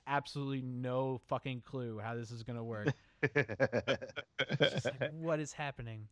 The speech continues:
Speaker 2: So the only other thing I'll say about gadgets, 'cause I don't know if there's anywhere else to put it, but, uh, the way that Bond kills, uh, Mister Big with that kind of, um, I, I, I don't know, is it like a helium thing or whatever, where he, like, puts it in his mouth and it explodes?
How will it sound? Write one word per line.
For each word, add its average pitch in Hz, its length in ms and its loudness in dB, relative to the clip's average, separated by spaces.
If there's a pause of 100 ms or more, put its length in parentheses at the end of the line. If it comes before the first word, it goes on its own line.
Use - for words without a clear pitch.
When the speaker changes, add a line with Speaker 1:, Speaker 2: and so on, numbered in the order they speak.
(120)
Speaker 2:
So 170 200 4
the 165 140 10
only 220 200 10
other 185 160 10
thing 156 180 6
I'll 135 100 10
say 127 220 8
about 117 400 4
gadgets, 101 420 -4
'cause 95 200 -8
I 95 60 2
don't 101 120 0
know 98 120 0
if - 120 -6
there's 95 200 -8
anywhere 92 260 -4
else 87 140 -4
to - 80 -12
put 95 220 -6
it, 85 220 -6
but, 87 280 -8
uh, 87 220 -12 (120)
the 98 100 -8
way 110 440 0
that 107 440 4 (140)
Bond 95 380 4
kills, 101 720 -4 (560)
uh, 104 200 -2
Mister 110 320 -2
Big 117 300 4
with 98 180 -4
that 95 260 4
kind 98 240 -2
of, 90 180 -2
um, 87 380 2 (1120)
I, 117 160 -2
I, 123 120 0 (400)
I - 100 2
don't 151 80 4
know, 107 160 4
is 107 120 -2
it 104 80 -10
like 101 120 -2
a 98 40 -8
helium 139 600 0
thing 170 400 4
or 156 80 2
whatever, 156 300 6
where 120 120 8
he, 110 120 0
like, 101 240 0
puts - 200 0
it 139 80 2
in 127 80 -2
his 113 180 -4
mouth 92 280 2
and 98 100 -2
it 101 140 -4
explodes? 90 760 -4